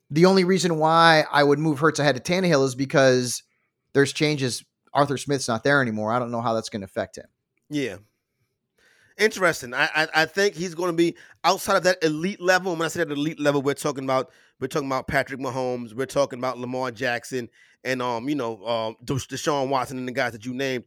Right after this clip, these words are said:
Speaker 2: who are the elite fantasy signal callers, Kyler Murray in that group as well.
Speaker 1: Mm-hmm.
Speaker 2: Dak Prescott, you know, could be in that mix too. But I think you're gonna see Hurts come right outside that group. And I think that could be dangerous territory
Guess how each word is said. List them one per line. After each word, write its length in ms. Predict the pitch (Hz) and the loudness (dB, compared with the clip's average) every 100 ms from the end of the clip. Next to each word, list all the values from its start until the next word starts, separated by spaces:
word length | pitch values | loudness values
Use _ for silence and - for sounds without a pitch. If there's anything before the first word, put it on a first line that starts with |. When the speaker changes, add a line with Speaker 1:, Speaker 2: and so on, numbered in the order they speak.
| _ _ | _ _
Speaker 2:
who 160 | - 160 | -2 0
are 80 | 135 | 0
the 220 | 143 135 | -2 -2
elite 420 | 127 147 160 - - _ _ | -2 -2 -4 -6 -20 _ _
fantasy 320 | 160 147 131 135 | -2 -2 -2 -6
signal 320 | - 143 135 | -6 -6 -6
callers, 320 | 139 127 127 | -4 -4 -4
Kyler 240 | - 127 127 | -4 -4 -2
Murray 280 | 131 127 123 | -2 -2 -4
in 80 | |
that 180 | 123 120 | -6 -8
group 200 | 131 131 | -8 -12
as 120 | 120 | -10
well. 280 | 120 131 123 | -2 0 0
Speaker 1:
Mm-hmm. 360 | - _ _ 139 | -2 _ _ -2
Speaker 2:
Dak 200 | 139 - | -2 0
Prescott, 440 | 147 131 - 131 - | -2 0 -2 -4 -4
you 100 | 147 | -4
know, 140 | 139 123 | -2 -2
could 180 | 135 123 | -4 -2
be 220 | 131 120 | -2 -2
in 80 | 127 | -2
that 160 | 127 | -2
mix 260 | 123 131 - | 0 -4 -6
too. 260 | - 151 117 - _ | -4 -4 -4 -14 _
But 100 | - | 0
I 60 | 135 | 0
think 260 | - 180 - | 0 -6 -4
you're 100 | 135 | -6
gonna 180 | 139 123 | -6 -6
see 180 | 139 | -8
Hurts 340 | 117 143 131 - _ _ | -4 -2 -2 -6 _ _
come 280 | - 180 143 - | -8 -4 -4 -6
right 180 | 135 143 | -4 0
outside 500 | 143 131 - 147 143 | 0 0 0 0 0
that 180 | 139 127 | -2 -2
group. 220 | 147 143 - - _ - | -2 -4 -4 -20 _ 0
And 80 | |
I 60 | 156 | 0
think 380 | - 214 202 143 | 2 2 2 2
that 240 | 180 175 | 4 4
could 180 | - 156 | 2 -4
be 140 | 147 147 | -4 -2
dangerous 600 | 120 170 170 156 170 156 | 4 6 6 2 -2 -2
territory 720 | - 185 185 - 208 202 - | 0 0 0 -4 -4 -4 -6